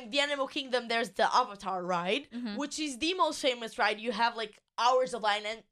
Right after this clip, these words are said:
Speaker 1: if you go to Disney World, there's something called Fast Pass that you're allowed to do it.
Speaker 2: Right.
Speaker 1: And for Avatar, there is no Fast Pass because it's such, like, a huge big deal. And in the line, which personally, when I was there, it, it took three hours and a half.
Speaker 2: Right.
Speaker 1: They have so many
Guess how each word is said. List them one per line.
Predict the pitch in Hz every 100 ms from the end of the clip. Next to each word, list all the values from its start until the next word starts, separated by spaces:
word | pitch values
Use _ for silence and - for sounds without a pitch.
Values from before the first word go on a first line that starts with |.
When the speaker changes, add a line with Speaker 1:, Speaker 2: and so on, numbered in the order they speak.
| -
Speaker 1:
if | 220 285
you |
go | 254
to | 254
Disney | 240 302 294
World, | 247 220 202
there's | 208 208
something | 233 220
called | 208 190 -
Fast | 196 202 -
Pass | 185 180
that | 196 190
you're | 190
allowed | 180 185 -
to | 240
do |
it. | 269 269 -
Speaker 2:
Right. | 180 -
Speaker 1:
And | 233 233
for | - 226 214 -
Avatar, | 247 240 - 214
there | 196 190
is | 247 208
no | 196
Fast | 190 180 -
Pass | 185
because | 175 196 196
it's | 185 - - _ _ _
such, | _ - 226 220
like, | 214
a | 190
huge | 226 202
big | 175 180
deal. | 269 254 - - - - - -
And | 269 277 269 247
in | - 277
the | 247
line, | 247 262 226 226
which | 233 -
personally, | - 254 269 233
when | 214 214
I |
was | 208 202
there, | 214
it, | 202 202
it | 208
took | 226 -
three | 262
hours | 240 214
and | 185
a | 175
half. | 180 196 - _ -
Speaker 2:
Right. | 175 165 - -
Speaker 1:
They | 302 330
have | 240 269 277 240 _ _
so | - - - - 220 254 262
many | 262 240 226 220 202